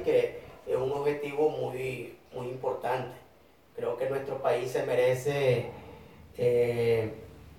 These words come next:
espacios como estos, ¿verdad? De, de, de, de ir creando ambientes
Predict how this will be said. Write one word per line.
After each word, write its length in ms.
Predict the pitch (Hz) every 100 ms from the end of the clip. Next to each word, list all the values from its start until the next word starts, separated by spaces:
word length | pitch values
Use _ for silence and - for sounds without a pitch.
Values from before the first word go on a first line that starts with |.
| - - - - - - - -
espacios 560 | - - 131 131 - -
como 300 | 123 110 -
estos, 460 | 135 131 - 123
¿verdad? 400 | 113 110 117 120 117 107
De, 200 | 110 110
de, 260 | 113 113 - - - - - - - - - - - _ -
de, 640 | 123 120 120 117 117 - - - - - - - - -
de 120 | 139
ir 200 | - -
creando 800 | 151 139 143 156 135 120 120 - - - - - -
ambientes 1000 | 123 123 131 135 143 147 127 - -